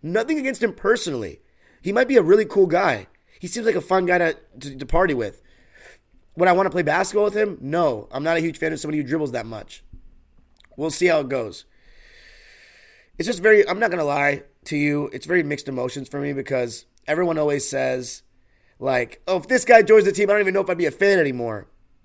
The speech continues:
And I'm such a diehard Clipper fan that I could never say that about any individual player 'cause no player is bigger than the team. But man, if you wanted to put me to the test in that, in that aspect, this is it. This is how you test me,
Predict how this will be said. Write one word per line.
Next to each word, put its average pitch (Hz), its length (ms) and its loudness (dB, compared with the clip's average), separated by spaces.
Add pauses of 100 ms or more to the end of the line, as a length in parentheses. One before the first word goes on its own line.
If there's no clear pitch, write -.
And 139 100 -10
I'm 160 120 -6
such 175 180 -8
a 139 220 0
diehard 135 580 -2
Clipper 135 220 -8
fan 139 260 -6
that 135 80 -4
I 127 60 -6
could 120 160 -12
never 120 240 -6
say 123 160 -8
that 127 100 -4
about 120 160 -8
any 123 180 -8
individual 117 380 -8
player 120 380 -6
'cause 117 160 -14
no 120 160 -8
player 127 260 -8
is 123 80 -8
bigger 120 180 -10
than 120 100 -12
the 113 60 -14
team. 127 440 -10 (760)
But 156 140 -2
man, 160 260 2
if 185 100 2
you 190 60 0
wanted 208 140 2
to 190 60 0
put 208 160 0
me 202 80 2
to 196 80 6
the 190 80 0
test 196 340 6
in 147 100 -8
that, 156 360 0
in 147 100 -8
that 156 240 0
aspect, 143 600 -4 (380)
this 156 140 0
is 147 140 -2
it. - 320 2 (360)
This 180 120 -2
is 175 60 -4
how 196 40 6
you 175 200 2
test 170 340 2
me, 110 220 -10